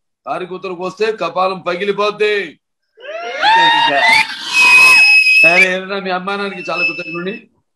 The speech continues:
ఆ, నాకున్న, ఎప్పుడూ అంటుంటా, నాకున్న జ్ఞాన సంపదలో బ్రాహ్మణుణ్ణి, ఐశ్వర్యంలో వైశ్యుణ్ణి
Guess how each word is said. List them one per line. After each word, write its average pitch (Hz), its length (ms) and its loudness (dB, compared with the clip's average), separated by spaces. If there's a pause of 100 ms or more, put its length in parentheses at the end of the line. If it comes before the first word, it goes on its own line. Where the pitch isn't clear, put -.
(320)
ఆ, 180 100 0
నాకున్న, 196 340 -2
ఎప్పుడూ 196 460 -6
అంటుంటా, 190 440 -6
నాకున్న 175 360 -8
జ్ఞాన 170 300 -10
సంపదలో 180 400 -8
బ్రాహ్మణుణ్ణి, 180 540 -6
ఐశ్వర్యంలో 180 580 -12
వైశ్యుణ్ణి 175 640 -14